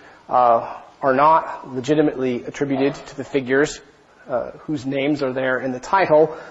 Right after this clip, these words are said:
but nonetheless were circulating as if these were revelations about the end times from these figures that had, of course, a prominent name either in Judaism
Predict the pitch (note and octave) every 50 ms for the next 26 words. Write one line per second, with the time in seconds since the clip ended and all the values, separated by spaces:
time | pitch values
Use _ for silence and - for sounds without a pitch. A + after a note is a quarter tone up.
0 | - - F3 E3 F3+ A3 A#3+ G#3+ G3 F3 E3+ E3+ E3 - - D#3 D3+ - - -
1 | - A#3 G#3+ - - G3 D#3+ D3 C#3+ C#3 C3+ C#3+ C#3+ C#3+ C#3 C3+ C3+ B2+ D3 C3+
2 | - - D#3 E3+ E3+ D3 D3 D#3 D3 C#3 D#3 D#3+ D#3 D3+ C#3+ D3 D3+ D3+ - -
3 | D#3+ C#3 C3 C3+ B2+ C3+ C3+ D3+ - - C3 C3+ C3+ C3+ C3+ C3 - D3+ C3+ C3
4 | C3 C3+ C3+ - - - - - - - - - D#3 D3 D3 C#3+ B2+ C3 C3 C#3
5 | C3+ - - - F#3 A3 F3+ D#3 C#3+ A2 G2+ - - A#2+ - - - C3 B2+ B2+
6 | B2+ - - C#3+ C3 B2+ - - C#3 - - C#3+ C3 C3 B2+ B2 C3 B2 B2+ D3
7 | D#3+ D#3 D3+ D3 D3 D3+ C#3 C#3 C3+ C3+ C3 B2+ B2+ C3 C3 B2+ C3 C3+ C#3+ D3+
8 | C#3+ C#3 C3 B2+ C3 B2+ B2 C3 C#3 C#3+ D3